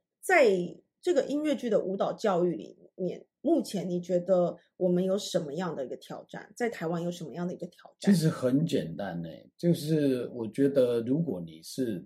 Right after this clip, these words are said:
Speaker 2: 台湾现在是没有所谓的真正的音乐剧系的，
Speaker 1: 没有。
Speaker 2: 那但是有很多，呃，表演艺术科，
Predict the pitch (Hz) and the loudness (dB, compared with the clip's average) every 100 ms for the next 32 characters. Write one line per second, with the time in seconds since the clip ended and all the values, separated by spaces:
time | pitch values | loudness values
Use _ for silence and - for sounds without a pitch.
0 | - - 143 170 180 165 143 139 135 107 | -12 0 8 10 10 8 6 4 4 2
1 | - - - 101 107 120 95 87 - 127 | -4 -16 -12 -4 0 0 0 -8 -2 0
2 | 120 117 135 98 90 87 80 - 113 113 | 0 0 0 0 -2 -8 -10 -6 -4 -2
3 | 117 101 90 - 113 80 - - - - | -2 -4 -8 -12 -12 -10 -10 -10 -6 -6
4 | - - - 196 98 - 165 156 139 131 | -8 -10 -6 0 4 8 8 6 6 6
5 | 113 85 - - 120 117 113 - - _ | 4 -4 -6 -4 0 2 2 -2 -10 _
6 | _ _ _ _ 107 85 67 67 - - | _ _ _ _ -14 -12 -14 -18 -20 -10
7 | 104 110 127 85 - 117 101 - 135 98 | -4 0 0 0 -4 -6 -6 -6 -6 -6
8 | 95 - - | -8 -12 -8